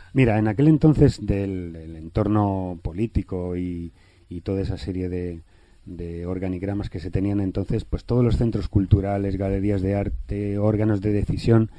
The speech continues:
estaban manejados por personajes judíos, ¿no? Entonces... Eh,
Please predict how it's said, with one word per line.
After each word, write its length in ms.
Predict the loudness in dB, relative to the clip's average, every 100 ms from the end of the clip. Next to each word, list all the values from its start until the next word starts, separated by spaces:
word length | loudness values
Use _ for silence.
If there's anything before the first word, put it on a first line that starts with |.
| -12
estaban 520 | -10 -4 2 4 4 4
manejados 520 | 0 -2 -2 0 4
por 160 | 4
personajes 760 | 2 -4 -4 -6 -6 -6 -6 -10 -20 -8
judíos, 440 | -4 -4 -4 -8 -10
¿no? 180 | -12 -12 -18 -20 -8
Entonces... 400 | -2 0 0 -4 -16 -20 -20 -20
Eh, 340 | -12 -8 -8